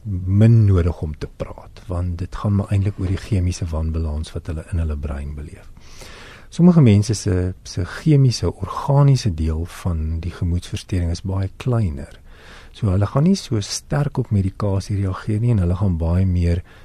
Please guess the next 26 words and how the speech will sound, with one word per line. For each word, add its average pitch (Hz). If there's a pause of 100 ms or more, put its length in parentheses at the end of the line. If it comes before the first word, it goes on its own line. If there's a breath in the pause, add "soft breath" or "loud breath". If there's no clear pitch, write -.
psigoterapie 87
nodig 80
hê, 71
terapie 87
waar 87
hulle 85
met 82
iemand 87
moet 82
gaan 80
praat 87 (420 loud breath)
en 82
dit 85
laat 78
hulle 78
baie 78
beter 76
voel. - (380 loud breath)
Maar 107
'n 104
kombinasie 113 (300)
is -
maar -
altyd 98
die 92 (180)
beste, 85